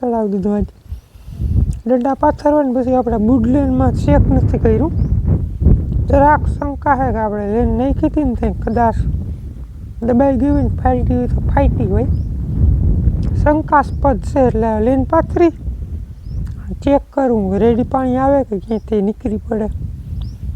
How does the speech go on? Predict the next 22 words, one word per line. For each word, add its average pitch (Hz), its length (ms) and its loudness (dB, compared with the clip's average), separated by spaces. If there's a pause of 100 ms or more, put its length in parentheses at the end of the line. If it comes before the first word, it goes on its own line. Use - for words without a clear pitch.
(1160)
એવું 208 160 2
બધું 214 260 2
હોય. 254 100 2
નવી 220 340 2
લેન 226 160 2
ચેક - 340 -2
કરવાની 247 380 2
છે. 254 100 0
આ 233 120 2
બધા 208 220 2
કને-, - 1080 -4
કનેક્શન 269 640 2 (920)
જોવાઈ 277 360 4
રહી 294 140 4
અટાણે 262 300 0
પાણી 277 340 -4
તો 247 180 -2
હબાવના 262 360 -2
કાંઠે 262 360 2
માથે 240 360 -2
ભર્યા 233 340 2
એટલે 240 240 -2